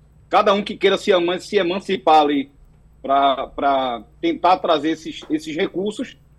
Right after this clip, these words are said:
mas o fato é que a gente agora tá, inclusive, com um problema, o governo agora tá com um problema fiscal na mão,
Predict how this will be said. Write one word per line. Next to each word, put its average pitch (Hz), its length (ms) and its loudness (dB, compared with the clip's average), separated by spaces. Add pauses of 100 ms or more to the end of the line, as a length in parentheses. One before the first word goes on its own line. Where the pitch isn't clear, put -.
(220)
mas 196 460 4
o 233 80 4
fato 190 360 4
é 220 60 2
que 214 460 -8 (220)
a 151 120 -2
gente 190 220 -2
agora 226 300 6
tá, 285 180 0
inclusive, 285 480 0
com 320 100 -8
um 302 80 -6
problema, 214 640 4 (320)
o 165 80 -4
governo 214 460 6
agora 196 220 2
tá 233 120 -2
com 254 100 -4
um 247 60 -6
problema 262 300 0
fiscal 277 360 0
na 330 120 2
mão, 190 320 -2